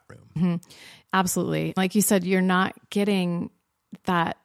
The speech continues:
Speaker 2: feedback all the time. I, w-, I will say, when you're working in a, in a corporate environment, at the very least, you're getting feedback from your colleagues in meetings, and you're getting feedback from your boss. And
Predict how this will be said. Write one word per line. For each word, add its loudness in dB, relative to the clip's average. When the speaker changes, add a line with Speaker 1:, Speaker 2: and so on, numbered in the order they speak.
Speaker 2:
feedback 0
all 0
the -2
time. -2
I, -2
w-, 4
I 2
will 4
say, 2
when 6
you're 6
working 4
in 4
a, 2
in 0
a -2
corporate 2
environment, 2
at -2
the 4
very 2
least, 4
you're 4
getting 0
feedback 0
from 0
your 0
colleagues 4
in 4
meetings, 4
and 0
you're 0
getting 0
feedback -2
from 0
your 4
boss. 4
And 0